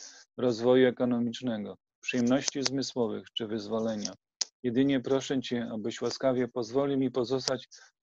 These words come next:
pod swoimi lotosowymi stopami. Nie pragnę żadnego rodzaju wyzwolenia, takiego jak Salokya, przebywanie na twojej planecie, czy Sarupya, posiadanie tych samych cech cielesnych, co ty. Modlę się,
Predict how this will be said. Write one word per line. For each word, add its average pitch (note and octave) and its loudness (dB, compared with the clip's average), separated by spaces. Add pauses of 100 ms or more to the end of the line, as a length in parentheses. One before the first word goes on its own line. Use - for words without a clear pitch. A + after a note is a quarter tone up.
pod C#3+ 4
swoimi B2+ 2
lotosowymi G#2+ -4
stopami. G#2 -10 (520)
Nie C#3 2
pragnę D#3 6
żadnego D3 2
rodzaju C3 4
wyzwolenia, B2 2
takiego A2+ -2 (380)
jak A#2 0
Salokya, B2 4
przebywanie A#2+ 0
na A#2 0
twojej A#2 -4
planecie, A#2 -2
czy - -6
Sarupya, C3+ 0 (400)
posiadanie B2+ 2
tych D3+ 2
samych B2 0
cech B2 -4
cielesnych, A#2 -4
co - -8
ty. - -10 (560)
Modlę C3+ 6
się, C#3 -2